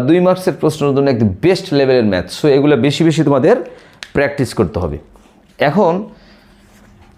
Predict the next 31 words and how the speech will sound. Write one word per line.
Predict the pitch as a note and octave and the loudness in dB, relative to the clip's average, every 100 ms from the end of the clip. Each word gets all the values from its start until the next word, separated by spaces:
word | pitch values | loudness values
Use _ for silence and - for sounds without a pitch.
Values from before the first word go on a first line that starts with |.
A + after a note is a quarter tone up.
| - - | -12 -2
দুই | E3 F3+ | 2 2
নম্বর | F#3+ G3+ G3+ | 2 2 2
অঙ্ক | F3+ F3+ | 0 -2
শেষ। | F#3+ F#3 F#3 E3+ | 0 0 0 0
এখন | F#3 F3 | 0 2
দেখো | F3 E3+ | 2 2
অঙ্ক | E3+ E3+ | 2 0
নাম্বার | E3+ E3+ - | 0 -2 -2
থ্রিতে | - F#3 E3 F3 | 0 2 2 2
চলে | D#3 C#3 | 2 2
গেলাম। | C#3+ F#3 - - - | 2 -2 -6 -18 -8
ছাব্বিশ, | D#3 D3 C#3+ F#3+ - | -2 -2 0 -2 0
সাতাশ, | F3+ D#3 E3+ E3+ - C#3+ | -2 0 0 -2 -2 -2
আঠাশের | C3+ D#3 F3 D#3+ | 0 0 0 0
পরীক্ষার্থী | D3 C#3+ D3 D3+ E3 D#3+ | 0 0 0 0 0 2
তোমাদের | D3 C#3 - | 0 -2 -2
সিলেবাসে | B2+ B2+ C3+ C#3 | -2 0 0 -2
একটু | - C3 | -4 -2
চেঞ্জ | C#3+ D3 C#3 | 0 2 2
আছে, | D3 G3 - - - - | 0 0 -2 -6 -10 -6
অর্থাৎ | A#2+ B2+ - - D3 | -2 -2 -6 -4 0
পাঁচটা | D#3 - - G3 D4 - - - - - - - | 0 -2 -2 0 0 -4 -14 -20 -20 -20 -8 0
সংক্ষি-, | E3 E3+ - D#3 | 0 2 0 0
দশটা | E3 G3+ F#3 | 0 -2 0
সংক্ষিপ্ত | F3+ F3 F#3 - F3 | 0 2 0 0 0
প্রশ্ন | C#3+ - A#2+ | 0 0 -2
থাকবে। | A2+ A2+ E3+ - | 0 2 0 0
সেই | C#3+ C#3 | 0 2
দশটা | C#3+ E3+ E3+ | 0 -2 0
প্রশ্ন, | E3+ - E3 - | -2 -2 -6 -2
সংক্ষিপ্ত | D3 E3 | -2 0